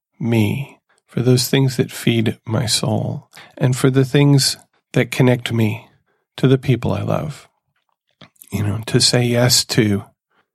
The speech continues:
going for a walk in the woods with my wife yesterday afternoon, to say yes to taking a few minutes to meditate, to, to, to say yes to,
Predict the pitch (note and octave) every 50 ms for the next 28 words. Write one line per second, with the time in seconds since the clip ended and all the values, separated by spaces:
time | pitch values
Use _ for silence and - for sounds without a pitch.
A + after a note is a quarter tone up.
0 | _ _ _ _ _ - A#2+ A#2+ B2 A#2+ A#2 A#2+ - A#2 A2 G#2+ A2 A2+ A#2 A2+
1 | A#2+ - A2+ A2+ A2+ A2 A2+ A#2 A#2 A2+ A2+ - - D3 C#3 - - A#2+ A#2 A#2+
2 | A#2 A#2 B2 C3 - - C#3 - - - - - A#2+ A2 G#2+ A2 A#2 - - -
3 | C3 A2+ A#2 A2+ A2+ B2+ C3 - _ _ _ _ _ _ _ _ _ _ _ _
4 | _ _ _ _ _ _ _ _ _ - - A2+ - - C3+ B2 A#2+ A#2 B2 A#2+
5 | A#2+ B2+ B2+ - - - - - - _ _ _ _ _ _ _ _ - - C3+
6 | C3 - C#3+ C#3 C3 - C#3 B2+ B2+ B2 B2 - - C3 B2 B2 B2 A#2 A#2 -
7 | - - - - B2 A#2 A#2 A#2+ A#2+ B2 - A2+ A#2 - - - - - _ _
8 | _ _ _ _ _ _ _ _ _ _ _ - - B2+ G#2+ - - - - -
9 | _ - - B2+ A#2+ - - C#3+ C3 B2 A#2+ B2+ A#2+ A#2+ A#2 - - - - -
10 | A#2 A2+ A#2 -